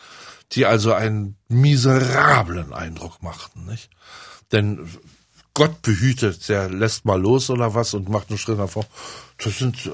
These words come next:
also außen ist ein Kind oder eine alte Frau oder was. Es demonstrieren ja nicht Kriminelle, nicht? Das sind ja also Leute, Väter mit Kindern auf der Schulter und, und so weiter.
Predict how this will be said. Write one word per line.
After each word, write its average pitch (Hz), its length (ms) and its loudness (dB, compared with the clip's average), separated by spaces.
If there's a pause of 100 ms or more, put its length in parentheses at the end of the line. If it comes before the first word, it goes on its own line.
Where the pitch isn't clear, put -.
also 104 220 -10
außen 120 360 2
ist 104 120 -2
ein 110 140 -4
Kind 143 420 0
oder 110 220 2
eine 110 100 4
alte 107 240 2
Frau 127 380 4
oder 120 260 2
was. 123 220 -2 (560)
Es - 160 -2
demonstrieren 117 560 0
ja 110 120 2
nicht 98 360 -6
Kriminelle, 104 680 2
nicht? 165 280 -4 (520)
Das 107 120 -4
sind 120 160 2
ja 101 80 4
also 101 200 -2
Leute, 113 400 2 (360)
Väter 135 420 2
mit 107 220 -4
Kindern 135 360 2
auf 113 120 -2
der 117 120 0
Schulter 110 560 4
und, 92 280 -8
und 98 140 -6
so 104 140 0
weiter. 104 380 0